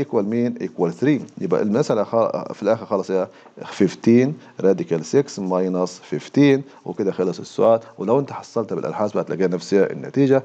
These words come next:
وبكده احنا خلصنا لقائنا اليوم، وإن شاء الله في الجزء الثالث بالنسبة للصف التاسع متقدم هيكون لحالهم، والجزء الثالث هيكون أيضًا للتاسع عام لحالهم، لأن ده احنا كده خلصنا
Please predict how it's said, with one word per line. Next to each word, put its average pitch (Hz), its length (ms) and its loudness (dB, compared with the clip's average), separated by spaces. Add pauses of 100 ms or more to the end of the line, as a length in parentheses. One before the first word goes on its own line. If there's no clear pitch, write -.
(240)
وبكده 110 400 2
احنا 101 260 -6 (180)
خلصنا 92 580 -4 (240)
لقائنا 107 460 0
اليوم، 107 380 -2 (320)
وإن 101 300 4
شاء 85 200 -2
الله 95 340 0 (200)
في 98 360 0
الجزء 87 360 -4
الثالث 101 520 2 (300)
بالنسبة 92 760 0 (300)
للصف 78 1120 -2
التاسع 98 320 -2
متقدم 87 340 -4
هيكون 82 240 -4
لحالهم، 131 400 -2 (300)
والجزء 131 380 0
الثالث 117 400 2
هيكون 92 240 -6
أيضًا 104 240 0
للتاسع 107 640 -2
عام 98 340 -4 (120)
لحالهم، 98 420 -2 (220)
لأن 92 220 0
ده 95 360 0
احنا 98 160 -6
كده 101 160 0
خلصنا 95 500 -2